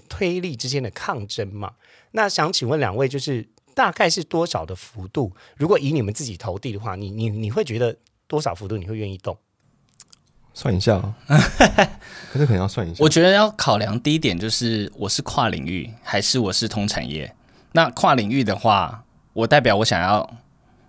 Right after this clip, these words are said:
Speaker 3: 呃，除非是我，我这个经验我已经很把握我能在那个领域用上，那我想我可以谈可能十percent以上的一个涨幅。但如果我的跨领域是想要，呃，维持我原本的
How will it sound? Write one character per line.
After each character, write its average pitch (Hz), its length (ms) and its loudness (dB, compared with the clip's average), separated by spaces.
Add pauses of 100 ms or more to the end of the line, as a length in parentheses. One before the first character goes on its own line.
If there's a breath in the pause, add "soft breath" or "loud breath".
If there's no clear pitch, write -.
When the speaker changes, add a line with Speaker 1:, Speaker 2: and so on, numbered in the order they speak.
(140)
Speaker 3:
呃， 110 280 4
除 160 180 6
非 180 220 6
是 180 240 6
我， 120 340 4
我 113 140 2
这 123 100 0
个 143 80 4
经 123 200 4
验 117 180 4
我 113 80 4
已 110 40 4
经 120 120 2
很 107 140 2
把 87 180 2
握 101 160 2
我 87 60 -2
能 82 180 -2
在 110 160 0
那 107 80 0
个 95 80 -4
领 76 160 -6
域 85 120 -4
用 87 200 -4
上， - 300 -4
那 135 120 2
我 110 140 2
想 98 180 0
我 80 140 -4
可 101 180 -4
以 101 80 -2
谈 76 400 -4 (420 soft breath)
可 98 120 -2
能 95 160 -2
十 104 220 2
percent 101 300 -2
以 87 100 -4
上 92 160 -2
的 73 80 -6
一 - 20 -10
个 78 100 -6
涨 - 220 -8
幅。 - 160 -14 (460 loud breath)
但 160 180 6
如 117 140 0
果 120 120 4
我 92 120 0
的 101 60 -6
跨 123 260 0
领 85 120 -4
域 98 80 -4
是 98 320 -2
想 78 220 -2
要， 92 340 0 (760 soft breath)
呃， 82 420 -2 (220)
维 123 180 2
持 - 180 4
我 120 120 6
原 101 140 2
本 92 240 0
的 80 340 -2